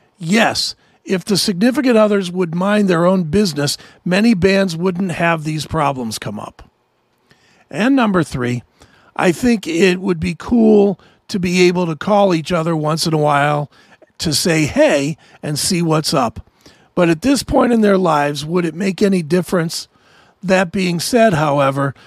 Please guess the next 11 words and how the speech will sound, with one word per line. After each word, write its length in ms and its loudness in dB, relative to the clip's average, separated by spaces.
they 160 4
spent 420 -2
ten 240 2
plus 340 0
years 440 0
together, 640 0
and 680 2
they 180 2
can't 440 0
forget 500 -4
that. 280 -6